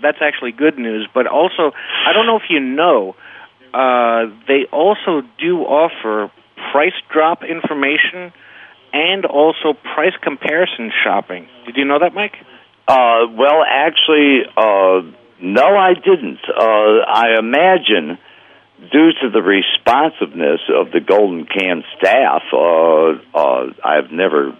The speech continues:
Speaker 2: chatted, uh, with Asif, but he has all the, the right keys because he's approaching it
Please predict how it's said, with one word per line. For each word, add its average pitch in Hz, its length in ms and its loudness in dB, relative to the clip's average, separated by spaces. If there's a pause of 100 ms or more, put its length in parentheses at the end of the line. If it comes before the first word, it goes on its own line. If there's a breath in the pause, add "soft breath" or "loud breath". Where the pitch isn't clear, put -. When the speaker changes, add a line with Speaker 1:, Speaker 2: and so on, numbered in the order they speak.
(440)
Speaker 2:
chatted, 98 500 -2
uh, 73 680 0
with 78 280 0 (520 soft breath)
Asif, 85 420 0 (160)
but 87 220 0 (580 soft breath)
he 185 240 2
has 156 320 2
all 147 220 4
the, 117 380 2
the 104 100 0
right 110 340 -2 (240)
keys 82 400 -2 (100)
because 98 440 -2
he's 123 260 0
approaching 120 680 -2
it 95 160 -4